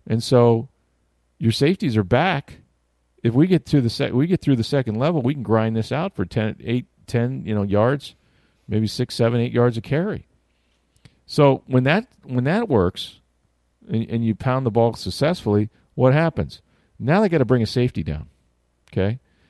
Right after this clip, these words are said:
Now, now, now they can't stop the run in the, with their front seven.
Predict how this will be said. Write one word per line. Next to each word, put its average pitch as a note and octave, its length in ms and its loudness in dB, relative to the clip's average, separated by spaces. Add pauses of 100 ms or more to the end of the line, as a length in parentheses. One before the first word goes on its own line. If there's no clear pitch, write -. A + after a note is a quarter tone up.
(200)
Now, C#3+ 260 -2
now, D#3+ 400 -2
now D#3 220 0
they F3 80 0
can't - 240 -4
stop C3+ 260 -2
the A2 120 2
run A#2+ 280 0
in G2+ 60 -2
the, G2 80 -2
with G#2 200 0
their G2 100 2
front G#2 260 -2
seven. A#2 280 -2